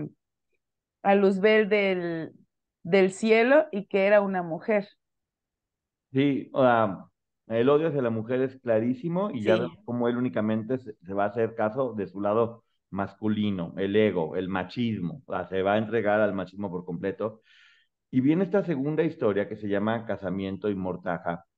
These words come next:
Speaker 2: en la que habla de un personaje que se llama Cándida Martínez, que se enamoró de, de un personaje que se llama Milton, lo cual es muy raro porque es el nombre de uno de sus hijos. Eh,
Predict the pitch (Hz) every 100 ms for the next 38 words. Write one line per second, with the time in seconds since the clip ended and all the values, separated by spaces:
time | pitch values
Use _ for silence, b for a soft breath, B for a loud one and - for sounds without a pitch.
0 | _ _ _ _ - 117 113 131 139 175
1 | 147 135 156 123 123 113 107 117 117 113
2 | 107 110 107 95 90 85 95 87 87 90
3 | _ _ _ _ _ _ _ _ - 123
4 | 127 123 123 123 127 127 151 139 113 104
5 | 98 87 - 107 110 113 123 135 120 120
6 | 117 120 127 131 156 180 170 117 95 95
7 | - - 104 127 135 139 131 127 170 120
8 | 113 110 107 110 101 98 98 90 87 82
9 | 78 87 87 - _ _ _ _ _ _
10 | _ _ _ _ - 101 101 101 98 95
11 | 95 - -